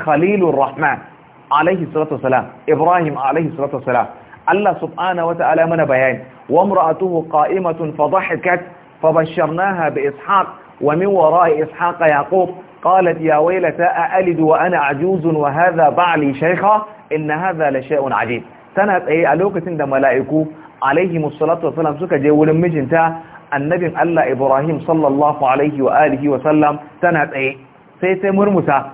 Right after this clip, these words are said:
aka ce ta yi murmushi ne saboda ta ga yadda tsoro da firgici ya kama shi. An fahimta? Aka kuma ce a wani ƙaunin a'a, ta ji zancen da suke yi ne sai murmushi ya kama ta. Allahu a'lam. Sai suka yi mata bishara, suka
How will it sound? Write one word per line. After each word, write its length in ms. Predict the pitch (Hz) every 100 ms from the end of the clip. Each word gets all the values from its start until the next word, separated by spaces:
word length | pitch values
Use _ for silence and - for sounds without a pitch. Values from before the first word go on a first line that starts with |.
| - -
aka 180 | 180 185
ce 100 | 175
ta 140 | 190
yi 80 | 196
murmushi 440 | 208 170 170 170 190
ne 80 | 175
saboda 280 | 185 180 156
ta 160 | 170
ga 100 | 175
yadda 240 | 185 175 160 - - -
tsoro 440 | 180 156 160 196
da 120 | 180 147
firgici 480 | 135 127 147 151 151
ya 80 |
kama 340 | 151 156 151 117
shi. 140 | - - _ _ _ _ _
An 140 | 156 185
fahimta? 420 | 170 180 202 175 - - - -
Aka 200 | 233 220
kuma 200 | 202 208
ce 140 | 226
a 100 | 160
wani 160 | 185 190
ƙaunin 300 | 185 208 175
a'a, 400 | 185 208 175 147 - -
ta 140 | 190 190
ji 100 | 214
zancen 440 | 202 165 185 190
da 60 | 165
suke 160 | 170 196
yi 220 | 175 180
ne 120 | 165 160
sai 80 | 180
murmushi 380 | 175 143 135 156
ya 60 |
kama 280 | 151 147 139
ta. 200 | 120 113 - - -
Allahu 380 | 143 151 156 151
a'lam. 320 | 135 110 87 - - - -
Sai 220 | 185 196 202
suka 180 | 214 185
yi 60 | 160
mata 220 | 170 165
bishara, 580 | 135 131 156 160 147 120
suka 200 | 175 170